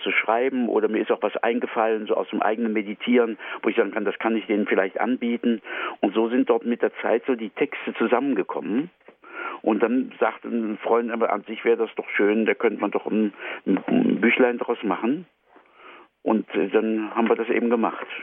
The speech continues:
Und ich freue mich, dass, also, so aus, von den Freunden und Bekannten,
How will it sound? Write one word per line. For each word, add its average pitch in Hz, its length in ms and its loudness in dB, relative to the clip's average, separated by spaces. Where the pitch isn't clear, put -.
Und 87 220 -2
ich 87 100 -6
freue 101 260 4
mich, 110 240 -8
dass, 98 120 0
also, 95 300 0
so - 80 4
aus, 98 140 0
von 95 140 0
den 87 240 2
Freunden 107 300 2
und 101 80 -6
Bekannten, 101 580 -4